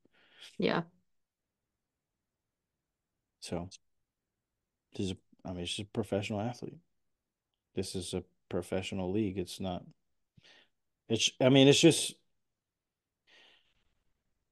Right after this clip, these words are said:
Speaker 2: I, I, I harp on the fact that it's a professional league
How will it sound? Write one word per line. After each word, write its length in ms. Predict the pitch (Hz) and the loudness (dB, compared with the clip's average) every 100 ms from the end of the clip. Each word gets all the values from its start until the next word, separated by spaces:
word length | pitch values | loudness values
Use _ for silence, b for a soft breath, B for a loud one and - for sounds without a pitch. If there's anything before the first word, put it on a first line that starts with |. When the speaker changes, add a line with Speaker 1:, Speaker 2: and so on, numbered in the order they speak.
| _ _ _ | _ _ _
Speaker 2:
I, 240 | 110 110 - | -2 0 -2
I, 180 | 127 101 - | -4 0 2
I 100 | 127 | 4
harp 380 | - 165 190 | 8 10 10
on 120 | 139 117 | 8 6
the 80 | |
fact 260 | 107 117 110 | 6 4 4
that 120 | 104 | 4
it's 140 | 101 107 | 2 0
a 40 | |
professional 640 | - 104 110 101 101 90 | -4 0 2 2 -2 0
league 520 | 95 120 98 95 104 | 6 6 6 -2 -10